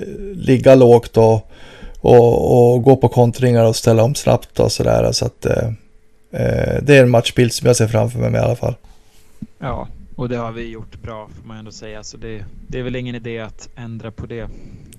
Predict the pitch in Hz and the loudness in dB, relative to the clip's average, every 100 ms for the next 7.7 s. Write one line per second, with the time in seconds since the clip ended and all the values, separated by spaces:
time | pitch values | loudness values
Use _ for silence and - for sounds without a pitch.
0 | - - - - - 135 143 143 139 143 | -20 -20 -18 -12 2 6 10 10 6 4
1 | 156 135 127 143 135 135 127 127 127 123 | 0 0 2 8 8 8 6 6 4 0
2 | 123 127 120 117 113 123 - 127 - - | 2 4 4 2 0 -2 2 2 0 -2
3 | 120 123 123 123 117 117 113 113 - - | 0 4 4 6 6 6 4 0 -6 -6
4 | 117 120 113 113 117 113 117 113 120 - | -2 0 0 2 4 4 4 2 -2 0
5 | 123 120 117 117 110 - - - - - | 2 6 6 6 2 -4 -20 -20 -20 -20
6 | - - 135 120 117 117 117 117 117 - | -10 4 8 10 8 6 4 6 4 4
7 | 123 110 113 - 113 113 | 4 6 4 2 0 2